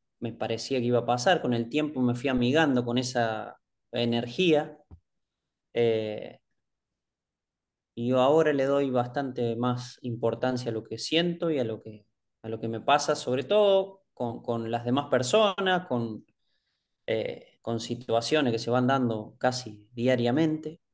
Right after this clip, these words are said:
Eh, pero si tengo que decir cuál fue mi, mi herramienta, fueron todas, la terapia, la religión, el, las energías, eh, y sobre todo,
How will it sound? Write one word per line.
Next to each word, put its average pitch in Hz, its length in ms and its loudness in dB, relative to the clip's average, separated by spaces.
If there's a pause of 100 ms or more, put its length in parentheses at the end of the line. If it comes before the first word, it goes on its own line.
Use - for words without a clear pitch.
(680)
Eh, 113 540 -6 (800)
pero 117 160 -2
si 123 120 -8
tengo 139 180 0
que 127 60 4
decir 123 440 -2 (480)
cuál 135 280 4
fue 139 240 4
mi, 120 260 4
mi 113 160 -4
herramienta, 135 640 2
fueron 147 260 0
todas, 110 260 0
la 117 160 -4
terapia, 160 420 2
la 127 100 2
religión, 120 640 -2
el, 110 460 -6
las 113 160 -6
energías, 117 840 0 (960)
eh, 110 380 -16 (800)
y 127 80 -6
sobre 156 320 4
todo, 208 580 2